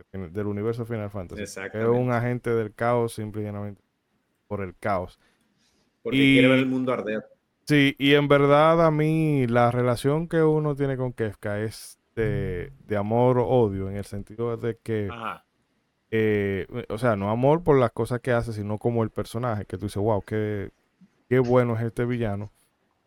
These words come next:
Speaker 1: Porque
Speaker 3: Exacto.
Speaker 1: cuando las primeras veces que tú te lo encuentras, eh,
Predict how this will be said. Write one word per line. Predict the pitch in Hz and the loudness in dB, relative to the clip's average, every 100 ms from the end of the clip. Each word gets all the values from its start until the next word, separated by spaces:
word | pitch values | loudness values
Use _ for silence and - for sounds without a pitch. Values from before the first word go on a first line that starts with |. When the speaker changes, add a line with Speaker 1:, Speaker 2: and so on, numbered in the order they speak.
| _ _ _ _ | _ _ _ _
Speaker 1:
Porque | 123 120 117 123 | 4 4 4 2
Speaker 3:
Exacto. | 113 | 4
Speaker 1:
cuando | 120 123 120 123 123 | 4 6 6 6 6
las | 117 117 | 6 4
primeras | - 113 117 | 2 0 2
veces | 123 123 | 2 2
que | 143 | 0
tú | 127 | 0
te | 127 | -2
lo | 131 | -2
encuentras, | 123 123 123 127 123 117 - | 0 -2 0 0 -2 -4 -8
eh, | 113 113 104 98 98 - 101 98 | -6 -4 -4 -6 -6 -8 -10 -12